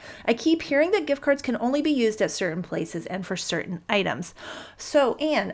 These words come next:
I know of nowhere at Walt Disney World that doesn't accept Disney gift cards at this point. And the only exception might be, like, little carts at the resorts that do, like,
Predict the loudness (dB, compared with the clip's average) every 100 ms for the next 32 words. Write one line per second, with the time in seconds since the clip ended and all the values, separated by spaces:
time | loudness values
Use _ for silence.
0 | -6 0 4 4 8 8 8 8 8 8
1 | 10 8 8 6 6 4 2 0 0 0
2 | -2 0 2 2 -2 -4 -2 0 0 -2
3 | -6 -4 -4 -6 -6 -8 -8 -8 -8 -10
4 | -8 -8 -8 -10 -8 -2 -2 0 0 2
5 | 0 4 2 4 0 4 4 4 0 -2
6 | 0 -2 -8 -14 -8 -6 -4 0 4 4
7 | 2 0 2 2 -2 -6 -4 -4 -2 0
8 | 0 2 2 0 -4 -4 -4 0 2 2
9 | 0